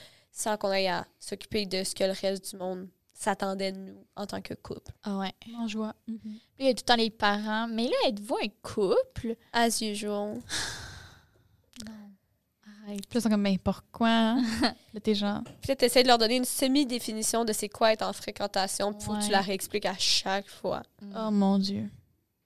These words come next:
Speaker 1: Je sais pas, va falloir qu'ils apprennent qu'ils peuvent pas comprendre. <laughs>
Speaker 2: Imagine, ça va être
Speaker 3: Maman,
Speaker 2: nos
Speaker 3: si
Speaker 2: enfants
Speaker 3: t'écoutes ça,
Speaker 2: bientôt.
Speaker 3: tu peux pas comprendre.
Speaker 2: <laughs>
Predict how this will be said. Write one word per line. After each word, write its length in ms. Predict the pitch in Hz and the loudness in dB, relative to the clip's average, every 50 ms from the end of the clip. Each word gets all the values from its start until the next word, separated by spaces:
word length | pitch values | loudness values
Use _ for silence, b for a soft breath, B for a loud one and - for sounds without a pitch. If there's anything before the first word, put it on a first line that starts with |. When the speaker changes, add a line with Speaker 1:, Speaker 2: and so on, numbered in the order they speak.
| _ _ - | _ _ -10
Speaker 1:
Je 60 | - | -8
sais 40 | - | -8
pas, 260 | - - 240 202 202 208 | -4 -4 -4 -4 -4 -6
va 120 | 214 226 | -8 -12
falloir 220 | - - - 262 285 | -10 -4 -2 -2 0
qu'ils 120 | - - | 2 0
apprennent 360 | 214 214 - - 233 233 233 254 | 0 0 0 -2 -2 -4 -4 -4
qu'ils 280 | - - 220 214 214 208 | -2 -2 0 0 0 0
peuvent 200 | - 240 - - | -4 -4 -4 -2
pas 120 | - 226 | -6 -4
comprendre. 420 | - - 196 196 - - - - 339 | -2 -2 -2 -4 -4 -6 -6 -2 6
<laughs> 20 | - 392 349 - - - 349 349 - 381 311 302 349 - 254 302 285 220 262 254 - - 262 - - - 254 247 B B 480 453 427 381 285 | 8 10 10 12 12 12 12 12 12 12 12 12 12 12 12 12 12 12 10 6 6 4 0 0 2 0 0 0 B B 0 2 2 2 4
Speaker 2:
Imagine, 300 | 254 262 262 311 277 339 | 8 10 10 10 10 10
ça 80 | - 311 | 10 12
va 60 | 233 | 12
être 60 | 233 | 12
Speaker 3:
Maman, 80 | 233 240 | 12 12
Speaker 2:
nos 60 | 247 247 | 10 12
Speaker 3:
si 60 | 262 | 10
Speaker 2:
enfants 120 | 254 240 233 | 10 10 10
Speaker 3:
t'écoutes 280 | 254 247 - 294 302 | 8 8 8 8 8
ça, 160 | 247 233 214 | 8 6 6
Speaker 2:
bientôt. 180 | 208 226 233 262 262 | 6 6 4 4 0
Speaker 3:
tu 40 | 262 | -4
peux 140 | - - 175 | -6 -6 -10
pas 260 | 196 _ - - 147 - | -10 _ -2 0 0 0
comprendre. 400 | - 104 101 - - - - 330 | 0 -4 -6 -6 -6 -2 0 0
Speaker 2:
<laughs> 80 | - | 0